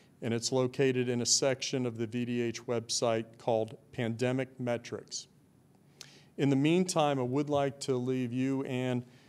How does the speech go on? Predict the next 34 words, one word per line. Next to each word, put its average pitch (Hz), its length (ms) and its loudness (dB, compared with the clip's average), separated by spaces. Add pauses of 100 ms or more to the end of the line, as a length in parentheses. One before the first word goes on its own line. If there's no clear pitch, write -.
(180)
members 123 360 0
of 117 120 0
our 117 140 2
community 120 560 -2
a 117 100 -6
few 160 280 -4
caveats 120 720 -2
about 110 360 -2
this - 220 -2
information. 113 720 -2 (720)
Uh, 113 260 0
number 143 240 4
one, 135 360 2 (360)
uh, 120 220 -2
V 156 240 -2
D 151 140 4
H 143 200 0
reinforces 143 840 0
that 120 180 -2
this 135 200 2
data 135 680 2
serves 127 400 0
as 101 160 -2
guidance, 131 840 -2
not, 120 500 -2 (340)
uh, 113 240 -4
a 127 80 -8
dictate 143 760 0
to 131 220 -2
us 143 340 -4 (240)
or 120 140 -2
from 127 260 -4
the 120 60 -4
state 139 480 -2